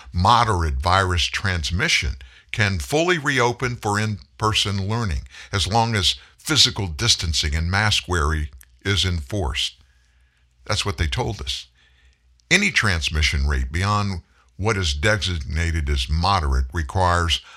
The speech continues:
hybrid learning or reduced attendance, limiting which children are allowed in the classroom at the same time.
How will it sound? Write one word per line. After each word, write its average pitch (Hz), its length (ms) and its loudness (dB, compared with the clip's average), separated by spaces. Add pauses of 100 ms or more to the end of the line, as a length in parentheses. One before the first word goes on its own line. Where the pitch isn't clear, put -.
hybrid 120 680 2
learning 71 380 0
or 92 240 2 (240)
reduced 104 580 0
attendance, 95 800 -2 (100)
limiting 110 400 0
which 107 280 -2
children 107 420 0
are 95 120 2
allowed 95 340 4
in 85 100 -2
the 85 60 -2
classroom 156 800 4 (640)
at - 140 -2
the 110 80 -4
same 80 360 2
time. 55 360 -2